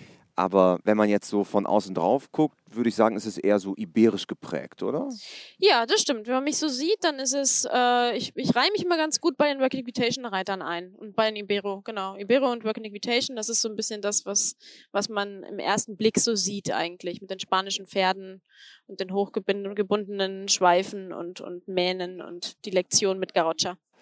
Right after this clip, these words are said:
Speaker 1: Du bist, glaub ich, gebürtige Eidgenossin? Schweizerin?
Speaker 2: Eidgenossin? <laughs>
Speaker 1: Sagt man das, Eidgenössin?
Speaker 2: Echt? Sagt man das?
Speaker 1: Ja,
Speaker 2: Ich
Speaker 1: ich glaube,
Speaker 2: weiß
Speaker 1: ja.
Speaker 2: es nicht.
Speaker 1: Oder du
Speaker 2: Keine
Speaker 1: bist ja,
Speaker 2: Ahnung.
Speaker 1: glaub ich, geboren in der Schweiz, oder?
Speaker 2: Nein,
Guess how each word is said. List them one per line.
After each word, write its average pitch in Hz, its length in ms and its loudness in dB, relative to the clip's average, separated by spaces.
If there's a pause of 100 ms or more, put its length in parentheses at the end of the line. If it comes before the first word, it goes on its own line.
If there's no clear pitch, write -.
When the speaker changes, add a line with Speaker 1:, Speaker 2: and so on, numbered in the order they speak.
(360)
Speaker 1:
Du 117 80 -4
bist, 143 160 2
glaub 151 120 10
ich, 147 140 -2
gebürtige 120 640 4 (120)
Eidgenossin? 156 760 -4 (440)
Schweizerin? - 400 4
Speaker 2:
Eidgenossin? 330 460 0 (320)
<laughs> 285 520 2
Speaker 1:
Sagt - 200 0
man 160 100 4
das, 156 200 2
Eidgenössin? 135 640 4
Speaker 2:
Echt? 311 300 4
Sagt 392 160 4
man 440 100 -2
das? 440 80 2
Speaker 1:
Ja, 285 80 10
Speaker 2:
Ich 156 60 6
Speaker 1:
ich - 40 -6
glaube, 302 200 8
Speaker 2:
weiß 151 80 8
Speaker 1:
ja. 113 160 10
Speaker 2:
es 247 80 4
nicht. 269 140 2
Speaker 1:
Oder 180 100 8
du 339 80 6
Speaker 2:
Keine 320 200 4
Speaker 1:
bist 269 140 6
ja, 185 80 10
Speaker 2:
Ahnung. 131 140 0
Speaker 1:
glaub 151 200 6
ich, 151 60 2
geboren 127 300 6
in 196 80 2
der 262 80 4
Schweiz, - 460 0
oder? 370 100 6
Speaker 2:
Nein, 466 160 8